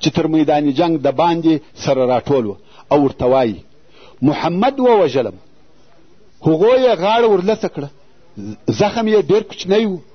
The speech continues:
هغو ورته ویل، «یا ابی، تا زړه اچولی دی، والله په تا څه نه دي سوي، د دې زخمه څخه څوک نه مري.» ابی وایي، «محمد ما ته په مکه کې ویلي وه چې زه تا وژنم،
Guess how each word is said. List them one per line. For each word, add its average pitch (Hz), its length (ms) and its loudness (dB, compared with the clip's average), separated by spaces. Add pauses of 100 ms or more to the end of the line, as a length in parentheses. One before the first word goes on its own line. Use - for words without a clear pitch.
(640)
هغو 185 280 4
ورته - 180 0
ویل، 202 180 4
«یا 214 140 2
ابی، 214 460 0 (380)
تا 208 200 0
زړه 165 260 -2
اچولی 247 400 0
دی، 117 180 -6 (320)
والله 247 380 2
په 226 140 -4
تا 233 220 0
څه 262 200 -2
نه 214 180 -2
دي 302 120 0
سوي، 226 320 -2 (500)
د 156 40 0 (100)
دې 160 120 2
زخمه 233 360 -2
څخه 185 200 -6 (100)
څوک 247 220 2
نه 185 160 -2
مري.» 269 260 2 (920)
ابی 165 240 2
وایي، 147 360 2 (420)
«محمد 147 600 -2
ما 165 180 0
ته - 120 -6
په - 120 -6
مکه 147 260 -4
کې 214 120 -6
ویلي 135 300 4
وه 107 160 0 (240)
چې 151 100 0
زه 135 160 0
تا 202 240 0
وژنم، 135 420 -2